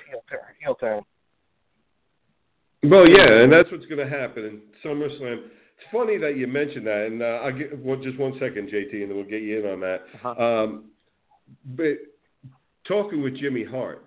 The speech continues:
Speaker 2: he was, he had, uh, uh, told me, uh, that that's how Vince is.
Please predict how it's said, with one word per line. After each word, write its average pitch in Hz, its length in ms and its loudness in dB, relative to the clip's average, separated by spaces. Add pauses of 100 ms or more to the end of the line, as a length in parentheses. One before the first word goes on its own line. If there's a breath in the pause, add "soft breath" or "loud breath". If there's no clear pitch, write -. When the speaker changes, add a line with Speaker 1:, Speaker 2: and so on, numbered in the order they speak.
(120)
Speaker 2:
he 143 140 -4
was, 139 200 -4 (120)
he 143 320 -6
had, 117 140 -8
uh, 107 100 -8 (160)
uh, 113 120 -4 (200)
told 95 300 -8
me, 82 240 -14 (400)
uh, 87 420 -8 (720)
that 95 360 -6
that's 110 240 -4
how 110 160 -4
Vince 95 300 -6
is. 78 200 -10